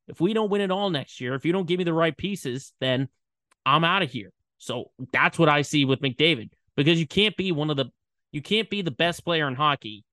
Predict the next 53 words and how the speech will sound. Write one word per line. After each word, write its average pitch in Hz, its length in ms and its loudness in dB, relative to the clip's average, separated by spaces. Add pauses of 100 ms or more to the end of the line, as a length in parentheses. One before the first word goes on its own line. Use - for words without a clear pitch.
and 123 160 -10
not 139 240 0
have 127 240 0 (480)
any 131 380 -2 (240)
hardware 123 420 2
to 113 80 -6
show 120 300 -6
for 85 160 -16
it. - 80 -20 (720)
You 135 80 -14
can't 165 240 4
have 135 120 4
any 123 200 2
of - 240 -16
it. - 80 -18 (380)
Not 127 320 2
at 110 260 -4
all. 101 220 -8 (460)
Um, 156 200 4
they 165 120 6
will 208 180 6
get 302 100 2
a 285 60 -2
challenge, 247 400 2
though, 214 160 6
in 196 40 2
the 190 60 4
Western 180 300 2
Conference. 143 500 0
You 139 100 0
have 185 100 0
the 214 60 -2
Colorado 208 560 2
Avalanche, 170 480 -4
who, 143 260 -4
uh, 131 140 2
did 160 260 -2
win 208 140 -2
in 196 100 -6
twenty-two, 180 560 -2
and 135 160 0 (320)
maybe 180 240 0
if 190 80 -4
they 208 100 0
were 185 140 2
a 175 40 2
little 175 180 0
bit 143 180 -4
healthier, 160 540 -2
they 127 100 2
could 143 160 0
have 135 80 2
won 127 300 0